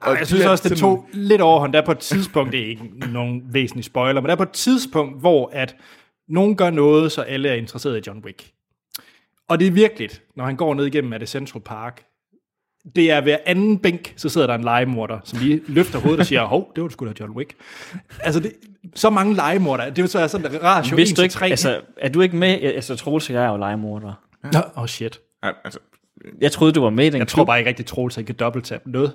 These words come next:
Speaker 1: som helst.
Speaker 3: Jamen, det er fordi, Troels har andre teknikker.
Speaker 2: <laughs> Det er nu
Speaker 1: Okay.
Speaker 2: det. Jeg, altså, jeg sørger bare for, for, hey, hey, jeg er jo gået til, til skydning. Jeg er ret
Speaker 3: <laughs> Og
Speaker 2: god
Speaker 3: har
Speaker 2: til
Speaker 3: du
Speaker 2: at
Speaker 3: det?
Speaker 2: skyde.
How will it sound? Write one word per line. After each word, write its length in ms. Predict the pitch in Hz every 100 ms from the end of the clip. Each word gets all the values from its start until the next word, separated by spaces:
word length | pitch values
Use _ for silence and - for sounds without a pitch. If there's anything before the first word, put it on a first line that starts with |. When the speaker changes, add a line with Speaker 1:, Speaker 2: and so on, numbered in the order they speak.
| -
Speaker 1:
som 200 | - 95
helst. 340 | 107 - - _ -
Speaker 3:
Jamen, 120 | 110
det 40 | 135
er 20 |
fordi, 120 | 143
Troels 300 | - 156 143
har 180 | 147 104
andre 160 | 165 160
teknikker. 460 | 156 127 120 120 107 _ _ _ -
Speaker 2:
<laughs> 60 |
Det 480 | - - - 202 -
er 40 | 156
nu 60 |
Speaker 1:
Okay. 220 | 160 127 139
Speaker 2:
det. 80 | 104
Jeg, 120 | 104
altså, 220 | 101 98 - _ - - - - 123
jeg 80 | 113
sørger 160 | 123
bare 140 | 110 107
for, 100 | 110
for, 160 | 107 - - -
hey, 160 | 113 76
hey, 200 | 120 92
jeg 100 | 110
er 40 | 120
jo 60 |
gået 140 | 104 98
til, 100 | 104 _ _ _ -
til 100 | -
skydning. 400 | - 123 185 123 - _ - -
Jeg 80 |
er 140 | 101 80
ret 60 |
Speaker 3:
<laughs> 20 | 117
Og 80 |
Speaker 2:
god 40 | 123
Speaker 3:
har 60 | 123
Speaker 2:
til 100 | 131
Speaker 3:
du 40 |
Speaker 2:
at 60 | 160
Speaker 3:
det? 60 |
Speaker 2:
skyde. 100 | 156